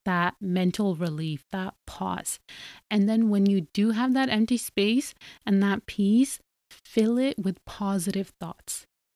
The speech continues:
right? You cannot put clean food on a dirty plate. You have to clean it first and then start putting nourishing, healthy food on it. And the best way to do that is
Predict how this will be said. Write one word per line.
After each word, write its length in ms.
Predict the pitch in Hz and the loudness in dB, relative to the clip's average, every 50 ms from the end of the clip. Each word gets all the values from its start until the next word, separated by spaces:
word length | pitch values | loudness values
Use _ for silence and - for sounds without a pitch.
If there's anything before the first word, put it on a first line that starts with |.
| _ - | _ -4
right? 140 | 202 202 220 | 0 0 2
You 160 | 214 208 226 | 2 2 0
cannot 540 | 214 - - 214 208 214 220 233 262 277 285 - - - - - _ - | 0 0 2 4 4 4 4 4 2 2 0 -6 -14 -20 -20 -20 _ -6
put 180 | - 254 - - - _ _ - | -2 -2 -2 -2 -4 _ _ -10
clean 360 | - - 226 233 247 240 240 | -2 4 6 8 8 8 8
food 680 | 226 - - - - - - 226 220 208 208 220 - _ _ _ _ _ _ _ _ _ _ _ _ _ - | 6 2 -10 -20 -10 -2 2 4 4 4 4 2 0 _ _ _ _ _ _ _ _ _ _ _ _ _ -2
on 140 | 220 214 202 | 2 4 4
a 80 | 202 202 | 4 4
dirty 320 | - 202 185 180 170 180 | 4 2 0 2 0 0
plate. 400 | 175 - - 214 208 175 202 196 | -2 -2 -2 -2 -2 -2 -2 -2
You 100 | 208 202 202 | 0 2 2
have 140 | 214 226 - | 2 2 0
to 100 | - 285 | -2 -4
clean 400 | - - - - 240 240 262 262 | -4 -4 2 6 8 10 10 8
it 140 | 233 - 208 | 6 4 -2
first 440 | - - 180 170 170 185 - - - - - | -6 -6 -4 -4 -2 -4 -4 -6 -10 -8 -2
and 240 | 220 208 196 190 185 | 2 4 4 4 6
then 240 | 202 208 208 208 202 _ - - - _ | 6 6 4 4 2 _ -14 -20 -20 _
start 300 | - - - 208 196 - _ - | -12 -6 -4 -4 -4 -4 _ -8
putting 420 | - - 208 196 196 190 196 196 _ _ _ _ _ _ - | -2 0 2 4 4 2 2 -2 _ _ _ _ _ _ 2
nourishing, 640 | 190 190 196 196 196 202 196 - - 214 196 190 | 4 4 6 6 6 4 4 2 2 2 0 0
healthy 420 | 170 - 202 190 - - 220 196 190 | -2 -2 -4 -4 -2 0 0 0 -2
food 500 | - - - 202 190 180 180 190 190 - - - | -2 -4 -2 -2 0 0 0 -2 -4 -6 -10 -4
on 220 | - 190 185 175 170 | -2 0 0 0 -2
it. 160 | 165 165 - _ _ _ _ _ _ _ _ _ _ _ _ _ _ - 233 | -4 -6 -10 _ _ _ _ _ _ _ _ _ _ _ _ _ _ -2 2
And 120 | 208 196 | 2 2
the 60 | 196 170 | 2 2
best 400 | - 190 202 240 233 - - 208 | 2 2 2 2 2 0 0 2
way 340 | 196 185 185 190 202 214 - - - - - | 2 2 4 2 2 0 -4 -10 -20 -20 -12
to 140 | - - 196 | -4 -2 -2
do 180 | 165 185 185 185 | 0 0 0 0
that 320 | 170 202 202 220 254 - _ _ _ - | 0 2 2 2 0 0 _ _ _ -2
is 340 | 214 202 202 196 196 190 - | 2 4 4 6 4 2 0